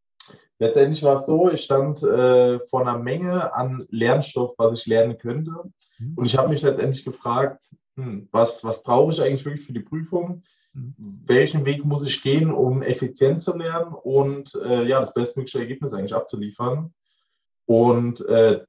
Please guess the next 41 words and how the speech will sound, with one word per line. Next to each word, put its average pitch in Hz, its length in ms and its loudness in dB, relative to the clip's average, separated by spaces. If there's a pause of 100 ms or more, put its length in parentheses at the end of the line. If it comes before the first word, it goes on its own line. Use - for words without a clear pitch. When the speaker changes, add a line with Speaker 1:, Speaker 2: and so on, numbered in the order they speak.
(140)
Speaker 1:
dementsprechend 139 960 0
bin 135 120 -10
ich 131 120 -12
mit 127 100 -12
meinem 143 200 -6
Problem, 139 600 -4
ja, 123 240 0
letztendlich 98 400 -8
zu 120 100 -16
dir 131 180 -4
gekommen. 98 420 -8
Und 101 360 -18
wir, 107 280 -12
nach 110 160 -12
unserem 110 260 -18
ersten 110 240 -10
Telefonat 107 640 -10 (640)
Speaker 2:
Mhm. 127 200 -6
Speaker 1:
hat - 80 -2
sich 135 120 -4
dann 131 120 2
rausgestellt, - 800 2
dass 131 140 4
das 143 140 0
auf 139 160 -2
jeden 139 140 -4
Fall 131 160 2
auch 123 40 2
der 113 120 0
richtige - 280 -8
Weg 135 160 -4
ist, - 140 -8
dass 117 140 -10
du 131 140 -12
quasi 117 220 -2
der 110 100 -2
richtige 127 260 -6
Problemlöser 139 720 -6
für 143 80 -8
mich 131 200 -8
bist. 156 280 -14